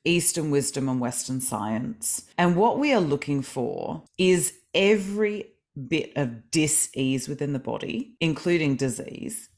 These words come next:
is caused by stress. It's either physical, chemical, or emotional. Each of those stresses then obviously disrupt the electrical signals in the body, which creates disharmony.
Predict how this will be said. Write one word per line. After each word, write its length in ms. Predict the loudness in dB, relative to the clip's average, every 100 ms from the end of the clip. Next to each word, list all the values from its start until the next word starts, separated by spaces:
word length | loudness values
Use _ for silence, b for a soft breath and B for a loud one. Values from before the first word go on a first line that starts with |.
| _ _ -4
is 140 | -2
caused 280 | 0 0 0
by 120 | -2
stress. 600 | 0 -2 -6 -6 -6 -6 _ -6
It's 160 | -2
either 220 | -2 -2
physical, 540 | -2 0 0 0 -2 -4
chemical, 480 | -4 -4 -2 -4 -2
or 160 | -2
emotional. 560 | -2 -2 -6 -8 -10 -14 _ _
Each 360 | 2 2 2 0
of 100 | 2
those 280 | 2 2 0
stresses 720 | -2 -2 -2 -2 -2 -2 -2
then 200 | -2 0
obviously 380 | -2 -4 -4 -4
disrupt 520 | -4 -8 -4 -4 -2
the 80 | -2
electrical 500 | 0 -2 -2 -6 -6
signals 400 | -2 -2 0 0
in 80 | -2
the 80 | -2
body, 420 | -4 -6 -10 -16 _ _
which 220 | -2 -2 -2
creates 440 | 0 2 0 -4
disharmony. 720 | -6 -6 -6 -8 -8 -10 -12